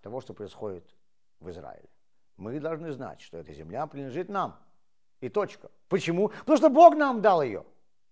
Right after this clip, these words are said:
А если есть какой-то там мистер, какой, как его там зовут,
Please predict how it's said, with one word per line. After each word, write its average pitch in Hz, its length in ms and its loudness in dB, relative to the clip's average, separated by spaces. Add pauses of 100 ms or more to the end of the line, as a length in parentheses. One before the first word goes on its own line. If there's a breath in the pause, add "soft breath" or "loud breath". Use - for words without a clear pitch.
(340 soft breath)
А 254 460 4
если 247 440 2
есть 233 360 2
какой-то 220 400 2
там 220 480 2 (1120)
мистер, 196 420 0
какой, 185 540 0
как 180 200 0
его 180 160 -2
там 170 180 -2
зовут, 160 440 -2